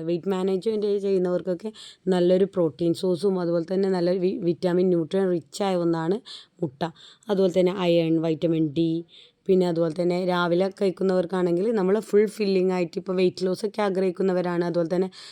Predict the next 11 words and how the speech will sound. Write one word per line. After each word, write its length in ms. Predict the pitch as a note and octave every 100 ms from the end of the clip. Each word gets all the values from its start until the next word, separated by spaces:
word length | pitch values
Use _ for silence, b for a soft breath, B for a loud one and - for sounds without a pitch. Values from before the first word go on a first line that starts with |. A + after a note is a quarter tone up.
| B -
കൊളസ്ട്രോൾ, 440 | G3+ F#3 - F#3+ F#3 F3+
ഡയബറ്റിക് 440 | F3 F3 F3 F3+ F#3
പേഷ്യന്റ് 360 | G3 F3 G3 F#3
ആണെങ്കിൽ 260 | F#3 F3 G#3+ A#3
പ്രോട്ടീൻ 340 | G3 E3+ G3 F#3+
റിച്ച് 180 | F#3 -
ആയതുകൊണ്ട് 320 | F3+ F3 E3+ E3+
തന്നെ 180 | E3 A3 B B B -
രാവിലെ 360 | G3 F3+ F#3+ G#3 D4+ _ A3
ബ്രേക്ക്ഫാസ്റ്റിന് 540 | G3+ F#3+ G#3 G3 - G#3
എടുത്താൽ 300 | F3+ - G#3